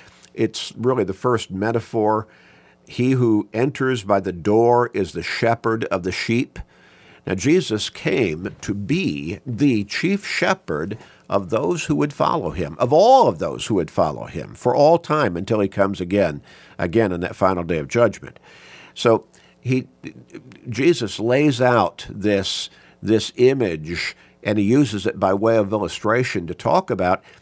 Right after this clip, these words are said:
how he is the true shepherd, and that anybody wa-, who wants to come into his sheepfold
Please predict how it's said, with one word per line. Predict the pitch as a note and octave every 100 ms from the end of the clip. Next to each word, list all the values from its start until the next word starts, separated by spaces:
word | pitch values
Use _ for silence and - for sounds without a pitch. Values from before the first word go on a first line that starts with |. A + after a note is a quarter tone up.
| _ -
how | A2 A2 -
he | _ - E3+
is | F3 C#3+
the | B2
true | - E3
shepherd, | - - - - G#1+ - _ - - - -
and | B2+ B2
that | A#2+ A#2
anybody | D3+ G#3 F3 C#3
wa-, | B2+ C3
who | B2
wants | A#2+ B2+ D3+ -
to | A#2+
come | - B2+ A#2 -
into | C3 C#3+ D3+ - C3+ A2+ -
his | - E3 E3 D#3 -
sheepfold | - - E3 - - F2 C#2 C#2 E2